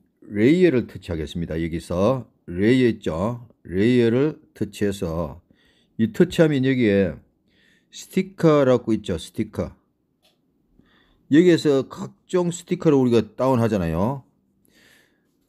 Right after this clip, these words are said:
예, 이렇게 스티커를 터치하면은, 자, 스티커를 터치했습니다.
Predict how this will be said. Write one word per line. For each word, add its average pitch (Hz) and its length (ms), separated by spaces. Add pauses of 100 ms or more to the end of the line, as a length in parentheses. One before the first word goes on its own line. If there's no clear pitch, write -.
(140)
예, 95 160
이렇게 143 400
스티커를 160 880 (420)
터치하면은, 110 880 (800)
자, 98 140
스티커를 156 460
터치했습니다. 104 800